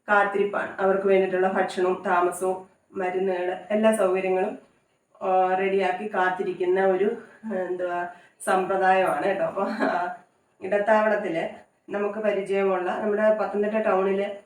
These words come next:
ആ, എന്താണ് വെട്ടിപ്പുറത്തൊരു ഇടത്താവളമുണ്ട്. ആ ഇടത്താവളത്തില് കടലാജി അണ്ണന്റെ ചേട്ടനൊക്കെ അതിനകത്തെ പ്രധാന ആൾക്കാരാണ് കേട്ടോ. ഇടത്താവളത്തിന്റെ ചുമതലയിലുള്ള ആൾക്കാരാണ്.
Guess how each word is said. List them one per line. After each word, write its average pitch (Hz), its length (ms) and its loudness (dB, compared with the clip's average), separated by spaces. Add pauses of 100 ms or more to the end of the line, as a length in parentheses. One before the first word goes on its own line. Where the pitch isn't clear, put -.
(340)
ആ, 185 60 -4 (200)
എന്താണ് 185 580 -2 (320)
വെട്ടിപ്പുറത്തൊരു 196 960 0
ഇടത്താവളമുണ്ട്. 180 720 2 (320)
ആ 202 80 0
ഇടത്താവളത്തില് 202 800 2 (600)
കടലാജി 196 420 0
അണ്ണന്റെ 190 520 -2 (540)
ചേട്ടനൊക്കെ 202 680 0
അതിനകത്തെ 196 760 2
പ്രധാന 185 380 2
ആൾക്കാരാണ് 190 720 2
കേട്ടോ. 202 200 0 (360)
ഇടത്താവളത്തിന്റെ 196 720 0
ചുമതലയിലുള്ള 185 760 0
ആൾക്കാരാണ്. 202 760 0